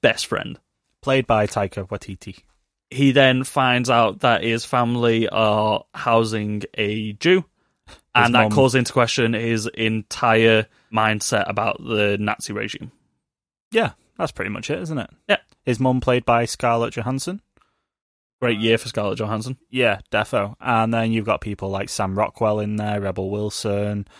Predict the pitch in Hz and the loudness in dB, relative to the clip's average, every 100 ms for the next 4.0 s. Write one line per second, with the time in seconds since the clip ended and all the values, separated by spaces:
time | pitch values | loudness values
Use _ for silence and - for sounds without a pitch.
0 | _ _ _ 101 95 92 90 92 92 90 | _ _ _ -8 -8 -6 -6 -6 -6 -8
1 | - _ _ - 110 101 95 87 - 92 | -12 _ _ -12 -8 -8 -8 -12 -10 -10
2 | 90 - 113 104 120 143 - 107 - 147 | -12 -12 -10 -8 -2 -2 -2 -10 -2 0
3 | - - - 196 131 104 101 - 110 | 0 -4 -4 -2 0 0 0 -2 -6